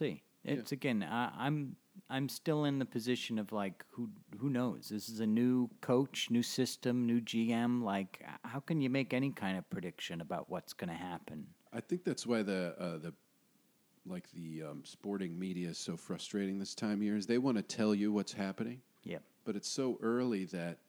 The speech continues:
Speaker 2: there's no story to tell yet. It's like ten minutes into a movie.
Speaker 1: Yeah. And
Speaker 2: where
Speaker 1: so
Speaker 2: they did a thing that made you be like, "What?" So that then they can mess with you a little
Speaker 1: Yeah,
Speaker 2: bit.
Speaker 1: so then you jump on a Justin Fields comment and
Speaker 2: Right.
Speaker 1: write six stories about it
Speaker 2: Right.
Speaker 1: because what else are you gonna say? That
Speaker 2: Yeah.
Speaker 1: the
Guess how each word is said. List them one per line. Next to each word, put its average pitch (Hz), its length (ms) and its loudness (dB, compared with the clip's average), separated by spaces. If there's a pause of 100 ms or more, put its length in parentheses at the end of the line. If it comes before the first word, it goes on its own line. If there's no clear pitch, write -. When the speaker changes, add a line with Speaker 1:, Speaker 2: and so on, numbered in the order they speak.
(160)
Speaker 2:
there's 104 200 0
no 117 140 2
story 147 440 0
to 175 80 -4
tell 80 300 -8
yet. 73 160 -10
It's 76 220 -12
like 92 240 -6
ten 120 240 0
minutes 113 300 0
into 104 260 2
a 90 40 2
movie. 110 500 -2
Speaker 1:
Yeah. 95 200 -4 (320)
And 120 120 -2
Speaker 2:
where 101 160 6
Speaker 1:
so 120 180 6
Speaker 2:
they 104 260 2
did 123 280 2
a 120 40 2
thing 98 460 0 (220)
that 90 240 -2
made 92 240 0
you 90 60 -4
be 92 120 -2
like, 80 140 -2 (120)
"What?" 196 560 2 (720)
So - 180 -8
that 113 140 -8
then 123 100 2
they 117 140 0
can 120 320 -2 (400)
mess 143 260 -4
with 95 160 -6
you 80 80 -6
a - 20 -8
little 82 160 -6
Speaker 1:
Yeah, 110 140 -4
Speaker 2:
bit. - 140 -12
Speaker 1:
so 147 160 -2
then 143 160 2
you 143 100 4
jump 131 400 2
on 117 180 4
a 110 120 4
Justin 104 500 2
Fields 107 480 2
comment 90 640 -2
and 190 100 0
Speaker 2:
Right. 104 80 2
Speaker 1:
write 98 220 -2
six - 400 -2
stories 107 520 2
about 85 380 -6
it - 80 -12
Speaker 2:
Right. 92 160 -2
Speaker 1:
because 82 600 -8
what 95 240 -6
else 90 340 -8
are - 40 -6
you 90 120 -4
gonna 90 220 -4
say? 107 420 -2
That 82 120 -8
Speaker 2:
Yeah. 82 80 -10
Speaker 1:
the 80 120 -8